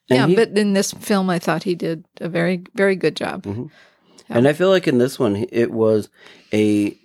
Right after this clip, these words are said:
Speaker 2: um, a dual lead role, roles in
Speaker 1: Right.
Speaker 2: the, between him and Keira Knightley.
Speaker 1: Yeah.
Speaker 2: Um, but Mark's definitely one where he could be, you know, the leading man and can be,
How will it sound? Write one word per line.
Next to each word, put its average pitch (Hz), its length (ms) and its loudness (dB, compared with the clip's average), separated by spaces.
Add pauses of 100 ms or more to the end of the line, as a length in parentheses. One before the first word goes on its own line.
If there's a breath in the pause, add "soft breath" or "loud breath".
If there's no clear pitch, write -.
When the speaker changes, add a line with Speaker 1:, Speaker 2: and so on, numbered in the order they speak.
Speaker 2:
um, 92 500 -4
a 107 80 -2
dual 135 300 2
lead 120 300 2
role, 95 480 -2
roles 92 760 -4
in 92 120 -2
Speaker 1:
Right. 90 200 2
Speaker 2:
the, 92 60 -6
between 95 440 -6
him 98 180 -4
and 98 100 -6
Keira 98 220 -4
Knightley. 92 320 -6 (280 loud breath)
Speaker 1:
Yeah. 185 260 0
Speaker 2:
Um, 104 100 2
but 113 140 2
Mark's 160 240 2
definitely 180 320 2
one 143 180 2
where 110 120 2
he 117 120 -2
could 117 180 -4
be, 110 380 0
you 107 160 0
know, 98 180 2
the 110 240 2
leading 104 440 0
man 95 320 -2
and 90 140 -6
can 90 200 -4
be, 90 260 -6